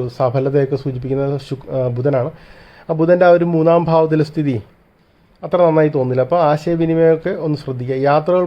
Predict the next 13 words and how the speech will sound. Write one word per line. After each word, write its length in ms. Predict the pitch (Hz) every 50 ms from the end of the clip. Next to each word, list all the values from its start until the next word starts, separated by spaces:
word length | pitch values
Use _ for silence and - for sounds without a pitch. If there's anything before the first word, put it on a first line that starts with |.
| 165
പോകുമ്പോഴൊക്കെ 480 | 165 160 156 156 151 151 147 147 143 143 139
വളരെ 240 | 131 139 160 196 226 220 180 143 127 - - _ - - - - -
പ്ലാൻഡ് 320 | 135 135 143 151 156 156
ആയിട്ട് 140 | 151 139 143 131
പോകാൻ 140 | 127 127 123 123
ശ്രമിക്കുക. 260 | 127 120 120 117 143 143
അതൊക്കെ 200 | 147 151 151 165 156
അത്ര 160 | 151 - 151 147 139
അനുകൂലമായിട്ട് 500 | 135 131 135 135 135 135 131 131 127 131 127 127
തോന്നുന്നില്ല 400 | 120 120 123 120 120 110 110 139 160 151 127
ഈ 20 | 120 117 110
മാസം. 240 | 110 - - 160 180 - - _ _ _ _ _ _ _ _ _ _ _ _ _ _ _ _ _ _ _ _ _ _ _ _ _ _ _ _ _ _ _ _ _ _ _ _ _ _ _ _ _ _ _ _ _ _ _ _ _ _ _ _ _ _ _ _ _ _ _ _ _ - 135 135
ജന്മരാശിയിലേക്ക് 920 | 160 170 175 190 202 202 190 180 175 175 185 175 170 170 160 160 175 165